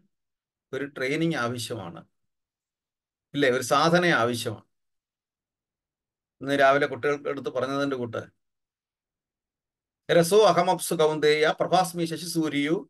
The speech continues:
പ്രണവ സർവവേദേഷു ശബ്ദുക്കെ പൗരുഷ നൃഷു." വെള്ളത്തിന്റെ, ജലത്തിന്റെ ടേസ്റ്റ്, രുചി ഞാനാണെന്ന് ഭഗവാൻ പറയുമ്പോൾ, സൂര്യചന്ദ്രന്മാരുടെ പ്രകാശം ഞാനാണെന്ന് പറയുമ്പോൾ,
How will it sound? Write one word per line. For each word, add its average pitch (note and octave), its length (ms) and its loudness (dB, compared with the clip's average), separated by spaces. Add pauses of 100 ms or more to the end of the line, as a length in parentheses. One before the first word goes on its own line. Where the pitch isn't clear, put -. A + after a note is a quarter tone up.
പ്രണവ D#3 400 0
സർവവേദേഷു D3+ 840 -4
ശബ്ദുക്കെ C#3+ 480 -4
പൗരുഷ C#3 400 -4
നൃഷു." A#2+ 380 -10 (3250)
വെള്ളത്തിന്റെ, G#3 460 4
ജലത്തിന്റെ G3+ 500 2
ടേസ്റ്റ്, F#3+ 460 0
രുചി E3+ 560 -2
ഞാനാണെന്ന് F3 680 0
ഭഗവാൻ E3 400 -2
പറയുമ്പോൾ, C3 500 -6 (1300)
സൂര്യചന്ദ്രന്മാരുടെ G#3 760 0
പ്രകാശം F3+ 500 -2
ഞാനാണെന്ന് F3 500 -2
പറയുമ്പോൾ, D#3 560 -2